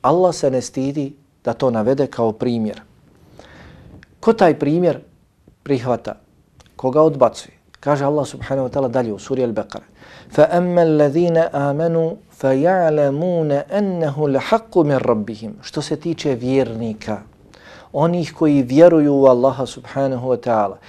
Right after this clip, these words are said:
i sve ono što dođe od Allaha subhanahu wa ta'ala, tome se predaju. Kažu: „Čuli smo i pokoravamo se, čuli smo i pokorili smo se”, završena stvar. Mi ne raspravljamo je li to moguće ili ne. Ako je Allah rekao, onda je to moguće.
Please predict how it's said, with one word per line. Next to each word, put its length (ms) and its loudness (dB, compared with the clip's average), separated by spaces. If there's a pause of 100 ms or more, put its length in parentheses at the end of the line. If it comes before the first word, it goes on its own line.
(200)
i 100 -2
sve 300 2
ono 300 4
što 220 0
dođe 360 4
od 100 4
Allaha 380 2
subhanahu 560 -6
wa 80 -8
ta'ala, 260 -4 (340)
tome 300 4
se 180 0
predaju. 680 2
Kažu: 580 2 (120)
„Čuli 300 2
smo 260 -4
i 100 -4
pokoravamo 720 4
se, 200 -14 (120)
čuli 260 2
smo 220 -4
i 100 -2
pokorili 500 2
smo 180 -10
se”, 180 -4
završena 500 0
stvar. 360 -2 (1000)
Mi 240 4
ne 160 6
raspravljamo 760 4 (840)
je 120 6
li 100 6
to 200 2
moguće 420 2
ili 160 2
ne. 200 0 (140)
Ako 260 0
je 120 4
Allah 420 6
rekao, 600 4
onda 180 -4
je 100 -4
to 120 -12
moguće. 480 -6